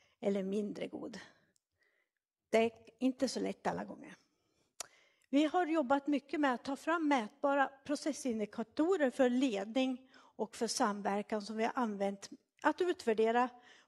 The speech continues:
både implementeringsarbetet och även den enskilde individens skill och perf-, performance.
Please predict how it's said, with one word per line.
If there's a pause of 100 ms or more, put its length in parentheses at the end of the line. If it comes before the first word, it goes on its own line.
både
implementeringsarbetet
och
även (440)
den
enskilde
individens
skill
och
perf-, (120)
performance.